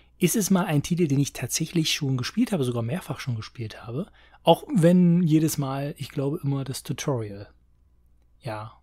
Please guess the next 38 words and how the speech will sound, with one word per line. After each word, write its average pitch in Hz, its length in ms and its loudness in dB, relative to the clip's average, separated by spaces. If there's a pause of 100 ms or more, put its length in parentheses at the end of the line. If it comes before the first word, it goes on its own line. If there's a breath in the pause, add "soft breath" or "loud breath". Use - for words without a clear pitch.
ich - 100 -20
glaube 123 300 -2
ja. 104 240 -6 (380 loud breath)
Naja, 214 240 6
jedenfalls 226 320 6
ist 190 120 0
die 185 60 4
Rede 156 200 4
von 143 260 0 (260 loud breath)
Mithala. 123 540 0 (400 loud breath)
Und 156 800 2 (320)
das 156 380 0
ist 208 120 -2
ein 190 160 0
Spiel 180 360 0
von 156 340 -2 (160)
Eike 208 300 -2
Meyer 202 480 0
und 170 180 0
den 165 140 -2
Eike 170 280 -2
habe 170 200 -2
ich - 180 -6
letztes 165 320 -4
Jahr 156 320 -2
zu - 180 -4
Spiel 220 340 -4
kennengelernt. 160 760 -4
Der 135 140 -4
hat 147 200 -6
mich 156 160 0
hier 147 260 -2
besucht, 160 680 -4
auch 147 160 -6
bei 147 120 -4
mir 143 140 -2
mit 139 160 -6
übernachtet 131 560 -8